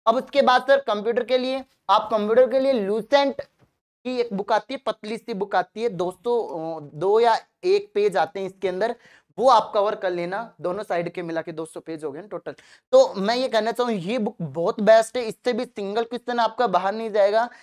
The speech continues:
जो आपके दस से पन्द्रह क्वेश्चन आने के चांसेस है कंप्यूटर के। और मैं बता दूं, अगर ये नहीं ले पा रहे हो तो एक घटना चक्कर की बुक आती है, बहुत बेस्ट है, उससे भी बाहर नहीं जाएगा। और इसके अलावा आपको मैंने कहा कि सर आप ये बुक पढ़ लेना, उसके अलावा हमारे जैसे मेरे, नै-, मैं जैसे बायोलॉजी,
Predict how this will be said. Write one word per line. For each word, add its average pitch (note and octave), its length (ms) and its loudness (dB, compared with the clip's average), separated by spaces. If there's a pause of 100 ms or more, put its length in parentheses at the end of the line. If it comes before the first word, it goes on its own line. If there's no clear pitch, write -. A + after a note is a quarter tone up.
(160)
जो G#3+ 80 4
आपके A3 400 0 (220)
दस G#3+ 160 2 (120)
से C4 100 0
पन्द्रह A3+ 360 0
क्वेश्चन A#3+ 380 -6
आने G#3 220 -2
के A3 140 -2
चांसेस G3+ 480 -4
है A3+ 80 -2
कंप्यूटर F#3+ 420 -6
के। E3+ 100 -10
और F#3+ 180 -2
मैं A3+ 160 -2
बता G#3+ 200 2
दूं, A3+ 140 -2
अगर A3+ 140 0
ये A3 220 -4
नहीं B3+ 240 -4
ले A3 120 -6
पा F#3 220 -2
रहे F#3+ 120 -4
हो A#3 180 -8 (200)
तो A3 60 -6
एक G#3 140 -6
घटना F#3+ 320 -4
चक्कर B3 340 -4
की C4 120 -8
बुक G#3 260 -6
आती F#3 220 -4
है, F#3+ 60 -10
बहुत D#3+ 320 -8
बेस्ट G3+ 320 -4
है, A3 40 -8
उससे G3+ 300 -8
भी G3 100 -4
बाहर D3 200 -6
नहीं D3 160 -12
जाएगा। C#3 340 -6 (240)
और G#3+ 140 0
इसके A#3+ 260 -2
अलावा A#3 400 4 (200)
आपको F#3+ 240 2
मैंने A3+ 240 -2
कहा G#3 160 4
कि G3+ 140 -4
सर A3+ 180 0
आप G#3 200 2
ये G#3 80 0
बुक F#3+ 260 -4
पढ़ C4 140 2
लेना, C4 380 0 (100)
उसके B3+ 300 0
अलावा A3 360 6
हमारे G3 420 -2
जैसे G#3 260 -2
मेरे, G3+ 400 -2
नै-, F#3+ 300 -8
मैं F#3+ 280 -6
जैसे G3 220 -6
बायोलॉजी, F3+ 580 -4